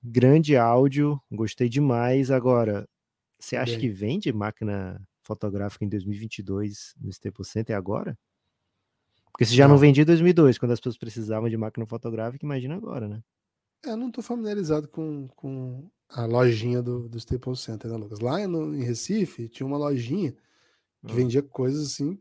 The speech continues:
Speaker 2: bem interessantes, né? Inclusive, bem inesperadas, né? Tipo, camisa do Panamá versão Brasa, né? Camisa do, da
Speaker 1: Tinha.
Speaker 2: re-, cara, aquilo lá
Speaker 1: Mas
Speaker 2: até hoje não,
Speaker 1: tinha,
Speaker 2: não me
Speaker 1: tinha,
Speaker 2: recuperei.
Speaker 1: tinha empre-, tinha lojinha de tecnologia no Recife também, mas não no ginásio, né? Não no Geraldão.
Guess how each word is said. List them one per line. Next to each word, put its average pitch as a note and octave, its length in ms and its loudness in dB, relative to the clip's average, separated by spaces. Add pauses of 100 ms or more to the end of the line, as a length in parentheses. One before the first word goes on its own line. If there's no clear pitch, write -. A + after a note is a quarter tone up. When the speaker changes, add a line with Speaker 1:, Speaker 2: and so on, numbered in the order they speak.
(200)
Speaker 2:
bem B2+ 400 2
interessantes, F#3 640 -4
né? C3+ 180 -8
Inclusive, C3 480 -10 (600)
bem C#3+ 120 0
inesperadas, C3+ 720 4
né? A#2 60 0
Tipo, - 160 -16
camisa C3+ 400 4
do E3+ 60 -8
Panamá D3 720 2
versão D#3 360 -2
Brasa, B2 500 -2
né? A2+ 140 -12 (600)
Camisa C#3+ 560 -2
do, E3 300 2
da C3 160 -2
Speaker 1:
Tinha. C#3+ 140 -2
Speaker 2:
re-, A#3+ 60 -16 (520)
cara, D3 500 2 (140)
aquilo C#3+ 160 6
lá C#3 160 8
Speaker 1:
Mas C#3 160 10
Speaker 2:
até F3+ 80 8
hoje F3 160 10
não, G3 120 2
Speaker 1:
tinha, F#3 360 6
Speaker 2:
não F#3 80 10
me F#3 60 10
Speaker 1:
tinha, F#3 100 6
Speaker 2:
recuperei. F#3+ 300 2
Speaker 1:
tinha E3 100 6
empre-, E3+ 400 4
tinha D#3 320 0
lojinha C#3+ 320 2
de C#3+ 80 -6
tecnologia D#3+ 500 -4
no D#3 60 -2
Recife D#3+ 340 -6
também, D#3+ 220 -6
mas A#2+ 180 -4
não B2 240 -4
no D#3+ 120 -6
ginásio, C3 400 -10
né? G#2 100 -10
Não G#2 140 -8
no A2+ 100 -8
Geraldão. A#2+ 560 -10